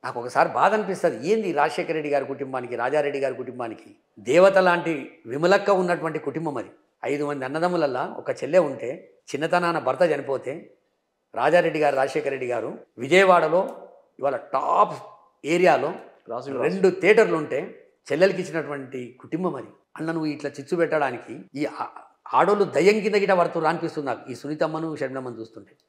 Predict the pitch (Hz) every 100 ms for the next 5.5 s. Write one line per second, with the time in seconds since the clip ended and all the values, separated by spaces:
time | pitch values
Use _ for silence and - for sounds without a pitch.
0 | _ - 202 196 233 226 220 151 - -
1 | 156 190 202 190 180 180 165 156 170 -
2 | _ 147 160 165 165 156 147 143 135 -
3 | - _ _ _ 143 151 156 156 151 160
4 | 170 190 - - _ 113 120 117 127 127
5 | 123 120 117 120 123